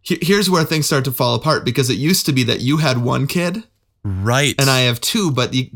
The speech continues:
Speaker 1: it doesn't work anymore.
Speaker 2: Now we have two, you have two. We have two girls.
Speaker 1: Right. Is
Speaker 2: You
Speaker 1: that
Speaker 2: have two boys.
Speaker 1: So wait, do girls have just a Y chromosome? Or do they
Speaker 2: X and
Speaker 1: X
Speaker 2: Y.
Speaker 1: and Y? Do they? And the boys have just a Y?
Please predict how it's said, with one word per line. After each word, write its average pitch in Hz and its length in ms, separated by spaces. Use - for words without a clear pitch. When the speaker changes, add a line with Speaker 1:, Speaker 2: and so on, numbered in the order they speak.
Speaker 1:
it 131 100
doesn't 127 220
work 123 200
anymore. 95 400
Speaker 2:
Now 101 260
we 107 140
have 110 180
two, 123 160
you 120 180
have 127 120
two. 107 160
We 110 140
have 104 120
two 120 220
girls. 123 760
Speaker 1:
Right. 127 460
Is 113 100
Speaker 2:
You 117 60
Speaker 1:
that 113 60
Speaker 2:
have 113 140
two 131 180
boys. 101 520
Speaker 1:
So 190 120
wait, 170 360
do 156 140
girls 202 300
have 170 260
just 143 320
a 156 40
Y 143 240
chromosome? 165 640
Or 151 100
do 147 80
they 151 120
Speaker 2:
X - 240
and 104 120
Speaker 1:
X 101 180
Speaker 2:
Y. - 40
Speaker 1:
and 160 80
Y? 160 360
Do 143 100
they? 147 160
And 131 120
the 123 60
boys 120 340
have 127 140
just 127 220
a 131 40
Y? 131 380